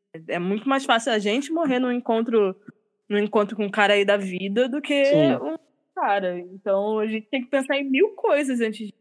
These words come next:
Speaker 1: chamar um cara pra vir. É, e aí, como eu tô muito nesse rolê de aplicativo, é muita conversa, é muita confiança e é muito sexto sentido da coisa.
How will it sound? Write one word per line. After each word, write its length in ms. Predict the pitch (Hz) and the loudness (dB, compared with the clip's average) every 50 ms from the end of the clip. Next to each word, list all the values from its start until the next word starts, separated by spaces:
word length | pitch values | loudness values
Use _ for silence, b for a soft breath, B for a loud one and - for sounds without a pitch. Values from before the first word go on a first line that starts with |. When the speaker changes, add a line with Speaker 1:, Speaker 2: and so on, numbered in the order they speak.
| _ - | _ -8
Speaker 1:
chamar 180 | 233 214 208 196 | -6 -4 -2 -4
um 60 | 202 214 | -4 -2
cara 220 | - 262 254 240 | -2 -2 -2 -2
pra 140 | 240 285 302 | -2 -4 -6
vir. 220 | 285 285 285 240 - _ _ _ _ _ _ _ _ _ _ _ _ _ _ _ _ _ _ _ _ _ _ _ _ _ _ _ _ _ _ - | -6 -4 -6 -6 -8 _ _ _ _ _ _ _ _ _ _ _ _ _ _ _ _ _ _ _ _ _ _ _ _ _ _ _ _ _ _ -12
É, 520 | 165 160 160 165 160 160 156 147 - - - | -8 -6 -4 -4 -4 -4 -4 -4 -6 -8 -8
e 120 | - 190 190 | -2 0 2
aí, 260 | 190 190 190 190 214 | 2 4 2 0 -2
como 320 | 208 - - 214 208 240 277 | -2 -2 -2 0 0 2 0
eu 100 | 277 277 | 0 0
tô 100 | 277 240 220 | 0 -2 -2
muito 200 | 220 214 196 208 | -2 -4 -4 -4
nesse 200 | 208 196 196 202 | -4 -4 -4 -4
rolê 240 | 180 175 180 180 | -4 -4 -4 -4
de 100 | 170 170 | -4 -4
aplicativo, 720 | 175 165 175 170 - 185 165 165 - 233 277 320 311 254 214 - | -6 -8 -8 -10 -8 -8 -8 -8 -6 -8 -6 -4 -4 -4 -2 0
é 140 | - 262 | -2 -2
muita 300 | 302 302 285 285 294 311 | 0 0 -2 -2 -4 -4
conversa, 760 | 349 - 392 440 403 302 226 214 220 247 262 269 269 - - | -6 -6 -6 -4 -2 0 0 2 2 0 0 -2 -4 -6 -6
é 20 | 220 | -6
muita 420 | 220 220 233 233 - 294 285 294 285 | -6 -6 -6 -4 -2 -2 -2 -2 0
confiança 720 | 294 285 277 277 277 302 277 240 220 226 240 240 247 269 | -2 -4 -4 -4 -4 -2 -2 0 0 -2 -2 -4 -2 -2
e 60 | 247 | 0
é 60 | 240 240 | 0 0
muito 400 | 254 254 262 262 285 330 339 349 | 0 -2 -6 -4 -6 -6 -6 -6
sexto 280 | 339 - 320 311 302 - | -6 -6 -8 -8 -8 -10
sentido 420 | - 339 330 330 - 311 302 302 | -10 -10 -10 -10 -10 -10 -6 -4
da 120 | 311 320 | -4 -4
coisa. 520 | 349 - - 262 208 202 202 190 185 190 | -4 -4 -6 -4 -2 -2 -2 -4 -6 -14